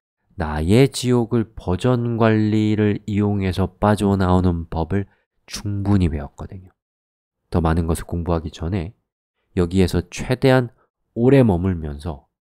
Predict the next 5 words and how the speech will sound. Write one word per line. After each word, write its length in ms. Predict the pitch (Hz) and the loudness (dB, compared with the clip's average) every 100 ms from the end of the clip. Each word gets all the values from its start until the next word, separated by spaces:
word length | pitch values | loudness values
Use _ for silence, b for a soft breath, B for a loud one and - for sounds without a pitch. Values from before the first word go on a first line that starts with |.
| _ _ _ - | _ _ _ -12
최소한으로 720 | - 131 - 123 107 98 92 | -2 -2 2 2 4 2 0
배워서 380 | 82 78 - 73 _ | -2 -4 -4 -8 _
최대한으로 840 | - - - - 131 117 101 98 - _ _ _ | -16 -8 -4 2 4 4 0 -6 -8 _ _ _
사용하셔야지 920 | - - 95 92 107 87 73 - - _ _ _ _ _ _ _ _ - | -10 -6 -2 -2 0 -4 -4 -12 -20 _ _ _ _ _ _ _ _ -20
폭발적으로 1700 | - _ - 170 156 _ - 131 127 _ _ - 113 120 120 - | -20 _ -4 -2 -2 _ -4 -2 -4 _ _ -6 -4 0 -2 -2